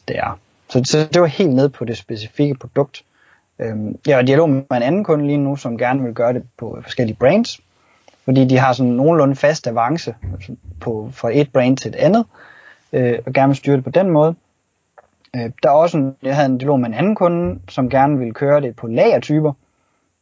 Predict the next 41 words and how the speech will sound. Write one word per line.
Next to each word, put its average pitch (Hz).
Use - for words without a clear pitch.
hvor 135
at 120
de 156
havde 147
nogle 151
varer, 135
der 127
var 107
lagerførte, 143
som 110
de 120
tjente 110
flere 190
penge 180
på, 170
og 135
så 139
var 135
der 127
andre, 131
der 120
var 98
dropshipping. 117
Og 123
dropshipping 127
ville 113
de 110
gerne 117
give 120
lidt 113
lavere 123
sats -
for. -
Så, -
så 135
der 127
er 131
egentlig, 131
altså -
forholdsvis, 139
øh, 107